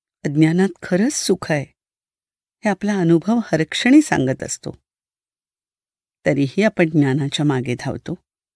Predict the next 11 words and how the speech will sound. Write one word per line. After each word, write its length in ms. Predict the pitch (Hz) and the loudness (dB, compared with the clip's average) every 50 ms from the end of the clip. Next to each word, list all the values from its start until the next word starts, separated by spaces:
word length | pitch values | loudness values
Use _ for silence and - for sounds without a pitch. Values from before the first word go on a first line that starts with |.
| _ _ _ _ _ _ _ _ - | _ _ _ _ _ _ _ _ -4
आणि 160 | 208 220 226 | -2 -2 -2
आपल्या 240 | 220 - 226 233 226 | -2 -2 -2 0 2
मुलाबाळांनाही 1000 | 208 185 165 160 165 175 180 - 175 151 147 151 156 160 165 160 - - 269 | 2 4 2 2 0 -2 -4 -4 -2 -2 0 0 0 0 -2 -2 -2 -2 -2
ज्ञानी 400 | 285 - 254 208 185 170 160 175 | 0 2 4 4 6 4 4 2
करण्यासाठी 600 | 180 - 165 - 135 139 147 - - - - - | 0 0 -4 -4 -4 -4 -6 -8 -10 -12 -12 -12
धडपडतो. 640 | - - 143 - - - - - - - - - - _ _ _ _ _ _ _ _ _ _ _ _ _ _ _ _ _ _ _ _ _ _ _ _ _ _ _ _ _ _ _ _ _ | -10 -10 -10 -12 -10 -10 -10 -10 -10 -12 -16 -20 -20 _ _ _ _ _ _ _ _ _ _ _ _ _ _ _ _ _ _ _ _ _ _ _ _ _ _ _ _ _ _ _ _ _
हा 100 | - 180 - | -6 -6 -4
शहाणपणा 560 | - 160 143 143 156 170 170 - 180 180 180 | -4 -4 -2 -2 -2 -2 0 0 0 2 2
म्हणायचा 420 | 180 180 165 156 151 147 - - 185 208 - _ | 2 2 2 0 -2 -2 -4 -8 -10 -10 -8 _
की 80 | 208 | -6
वेडेपणा? 480 | 185 180 156 143 151 165 - - - | -4 -2 -2 -2 -2 -4 -4 -8 -12